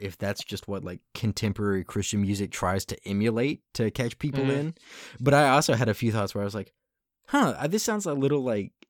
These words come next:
Speaker 1: 'cause I haven't, um, I had it at a, at a more local church, not at the one that I grew up in, but at a different church. I had heard, that was mainly my main exposure to,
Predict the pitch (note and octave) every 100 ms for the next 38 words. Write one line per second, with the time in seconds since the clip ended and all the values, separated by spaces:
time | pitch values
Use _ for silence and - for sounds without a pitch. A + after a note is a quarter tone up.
0 | _ A#2 D3+ C3+ D#3 D3+ G#2+ G2 - G#2
1 | G2 E2+ D2 G2 _ _ _ _ _ _
2 | _ _ - - A2 A#2+ G2 F2+ F#2+ F#2
3 | F2+ E2+ - G2 F#2+ G2+ F#2+ G2 G2 G2+
4 | F#2 F2 - F2 - G#2+ A2 G2 - G#2
5 | G2+ F2+ F2+ - - - - A2 A#2 G#2+
6 | G2 F2+ F2+ D#2+ C#2+ F#2+ _ G#2 G2 F#2
7 | D#2+ E2 G2+ G2+ - E2+ E2 F2 F2+ G2+
8 | F#2 F2 _ A2+ G#2+ G#2+ A2 G#2+ G2 F2+
9 | F2 E2 A2 G2+ F#2 E2+ - F#2 F#2 D#2+
10 | - F2+